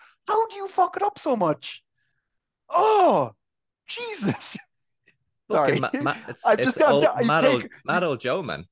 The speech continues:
Speaker 2: Mad old Joe
Speaker 1: you've
Speaker 2: and his
Speaker 1: taken
Speaker 2: trips
Speaker 1: me
Speaker 2: to
Speaker 1: back. You've taken me back to that fucking piss-stained bus stop and the waiting there. Oh, I feel it in my, I feel it in my chest. I'm pal-, I've got fucking palpitations waiting there.
Speaker 2: <laughs> Yeah.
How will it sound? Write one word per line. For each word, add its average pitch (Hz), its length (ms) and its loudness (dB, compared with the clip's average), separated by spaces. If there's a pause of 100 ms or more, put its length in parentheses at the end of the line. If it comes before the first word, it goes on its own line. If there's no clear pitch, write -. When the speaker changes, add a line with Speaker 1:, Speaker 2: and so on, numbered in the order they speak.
(140)
Speaker 2:
Mad 160 200 0
old 151 140 2
Joe 143 160 2
Speaker 1:
you've 156 40 2
Speaker 2:
and 135 60 0
his 117 80 -2
Speaker 1:
taken 311 140 2
Speaker 2:
trips 190 180 0
Speaker 1:
me 233 100 -2
Speaker 2:
to - 60 2
Speaker 1:
back. 254 420 2 (380)
You've 208 160 -10
taken 247 260 -2
me 277 100 -2
back 226 320 -2
to 240 60 -10
that 214 200 -2
fucking 247 320 -6
piss-stained 233 540 -4
bus 247 220 0
stop 165 300 -2
and 175 120 -12
the 180 60 -10
waiting 214 420 -4
there. 131 300 -2 (380)
Oh, 330 400 2
I 220 100 4
feel 277 320 -2
it 214 160 2
in 254 100 -10
my, 220 140 2 (180)
I 226 60 -2 (140)
feel 294 160 -8
it 262 60 -8
in 226 60 -10
my 214 140 -4
chest. 247 320 -8
I'm 196 80 -10
pal-, - 260 -8 (280)
I've 240 100 -12
got 240 160 -6
fucking 254 260 -8
palpitations 233 840 -8 (340)
waiting 294 400 -6
there. 165 220 0
Speaker 2:
<laughs> 156 180 -4
Yeah. 135 80 -6